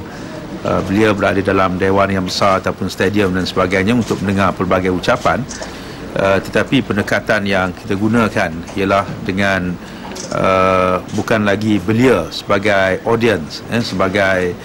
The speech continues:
uh, orang untuk mendengar ucapan-ucapan yang disampaikan oleh pemimpin, oleh orang dewasa dan sebagainya. Tetapi pendekatan yang kita gunakan ialah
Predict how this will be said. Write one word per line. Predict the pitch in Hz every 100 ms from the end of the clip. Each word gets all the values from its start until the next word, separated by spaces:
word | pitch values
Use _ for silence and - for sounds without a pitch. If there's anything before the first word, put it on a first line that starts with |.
| - - - - -
uh, | - 92 95 95 92 92 107
orang | 110 117 104 95
untuk | 110 101 95
mendengar | 107 113 120 117 90 92
ucapan-ucapan | - 92 - 98 95 104 95 104 92 95
yang | 90
disampaikan | - 95 101 92 95
oleh | 95 92
pemimpin, | 101 107 101 110 92 90
oleh | 92
orang | 90 90 95
dewasa | 95 101 110 95
dan | 90
sebagainya. | - 98 107 107 87 123 - - - - - - -
Tetapi | 110 107 147
pendekatan | 117 110 117 110 131 113
yang | 107
kita | 101 101
gunakan | 104 110 107 - 113 104
ialah | 98 98